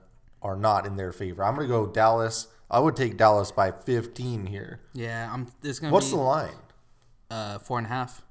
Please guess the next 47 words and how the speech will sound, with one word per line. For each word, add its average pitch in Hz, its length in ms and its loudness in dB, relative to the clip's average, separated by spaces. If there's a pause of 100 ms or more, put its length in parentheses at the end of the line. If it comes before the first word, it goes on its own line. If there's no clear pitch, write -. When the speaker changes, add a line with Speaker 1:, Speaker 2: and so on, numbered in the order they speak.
(100)
Speaker 1:
Dallas 123 340 0
minus 151 240 -4
four 165 140 -8
and 165 80 -6
a 160 80 -4
half? 127 100 -2
Speaker 2:
Mm, 143 180 -6
in 156 180 0
L 127 240 0
A. 117 240 -4 (400)
Speaker 1:
Yeah, - 220 -12 (440)
I 110 140 2
don't - 160 -6
care. 90 200 -10
Speaker 2:
Yeah, 107 120 -6
the 110 80 -4
Wildcats 104 420 -8
are 92 60 -18
very 92 180 -16
bad. - 300 -14 (260)
Speaker 1:
<laughs> 190 560 0 (1400)
Speaker 2:
Um, 123 300 -2
I'm 135 120 -2
gonna 147 140 2
take 135 240 -6
Dallas, 123 280 0
and 123 80 -6
I'm 120 80 -4
gonna 117 120 -4
go 113 100 -4
with 104 100 -8
the 98 60 -8
over 110 380 -6 (120)
forty-seven 117 480 -6
and 104 100 -10
a 95 60 -10
half. 95 480 -14
Speaker 1:
Yep, 127 400 -2
we 117 100 -2
did. 107 300 -2
The 107 80 -4
Dallas 156 340 4
might 143 160 2
hit 151 160 -4
that 151 180 2
themselves. - 680 -8 (120)
Speaker 2:
Yeah. 110 260 -10